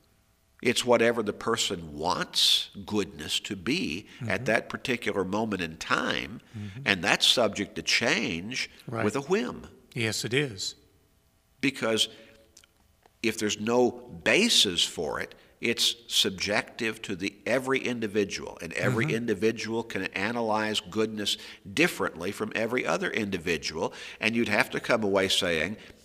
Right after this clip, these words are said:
Speaker 1: "Each one is correct."
Speaker 2: Yes.
Speaker 1: Because there's no standard.
Speaker 2: Yes, that's the case.
Speaker 1: Well, in Matthew chapter nineteen and verse seventeen, Jesus helped us to see the standard,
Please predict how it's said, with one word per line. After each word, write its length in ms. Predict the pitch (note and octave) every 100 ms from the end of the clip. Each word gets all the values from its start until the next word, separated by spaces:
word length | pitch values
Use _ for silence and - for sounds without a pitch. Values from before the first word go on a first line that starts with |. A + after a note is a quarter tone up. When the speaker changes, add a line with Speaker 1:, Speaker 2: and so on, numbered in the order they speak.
| -
Speaker 1:
"Each 420 | F#2+ C3+ - - -
one 520 | G2+ F2+ F2+ C2+ D#2+
is 200 | - G2
correct." 760 | - - - - A2+ - - - - _ _
Speaker 2:
Yes. 460 | B2 A2+ - - - _ _
Speaker 1:
Because 280 | - - -
there's 160 | D3 -
no 80 | -
standard. 640 | - - - - - - - -
Speaker 2:
Yes, 300 | C3 G#2+ -
that's 180 | A2+ -
the 60 | -
case. 460 | C#3+ D3 F#2+ - - _ _ - - -
Speaker 1:
Well, 240 | - C#2 G#2+ - - - - - _ _ _
in 340 | - G#2+ G2+ F#2
Matthew 320 | G#2+ B2+ G#2
chapter 380 | - G#2+ G#2 F#2
nineteen 540 | F#2 G2 G2+ - G2+
and 100 | E2+
verse 240 | E2 F2 -
seventeen, 680 | E3 G#3 - - C#2+ G2 - - - -
Jesus 1120 | E2+ G2 D3 G#3+ - - F#2+ - - - - - - _ - _ _ -
helped 420 | - B2 - G2
us 200 | G2 -
to 140 | -
see 640 | A2 - - B2 F#2+ - -
the 120 | -
standard, 640 | - - - G#3+ - -